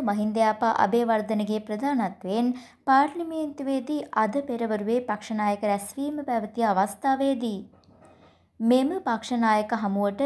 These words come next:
විදුලි බල සහ බලශක්ති අමාත්‍ය කාංචන විජේසේකර මෙන්ම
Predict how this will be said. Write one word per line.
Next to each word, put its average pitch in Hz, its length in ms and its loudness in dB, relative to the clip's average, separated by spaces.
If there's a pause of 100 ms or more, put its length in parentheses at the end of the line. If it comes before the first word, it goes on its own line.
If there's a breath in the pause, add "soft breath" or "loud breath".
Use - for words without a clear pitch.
(100)
විදුලි 202 380 -2
බල 202 140 2
සහ 208 360 0
බලශක්ති 233 720 0
අමාත්‍ය 214 560 0 (340 loud breath)
කාංචන 330 520 2
විජේසේකර 214 720 -4
මෙන්ම 196 340 0